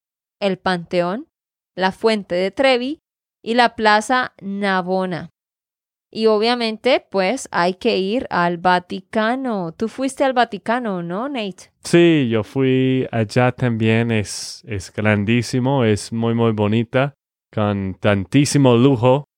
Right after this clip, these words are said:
Speaker 2: y las pinturas maravillosos.
Speaker 1: Ujú.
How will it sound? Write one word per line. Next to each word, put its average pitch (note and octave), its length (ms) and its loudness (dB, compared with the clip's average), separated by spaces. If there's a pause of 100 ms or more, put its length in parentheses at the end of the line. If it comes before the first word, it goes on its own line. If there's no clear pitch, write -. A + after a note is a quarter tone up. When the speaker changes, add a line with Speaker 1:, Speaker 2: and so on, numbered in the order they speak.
(320)
Speaker 2:
y G2 440 0
las F#2+ 260 -2
pinturas G#2 840 -2 (100)
maravillosos. G2+ 1300 -2
Speaker 1:
Ujú. G3+ 440 -8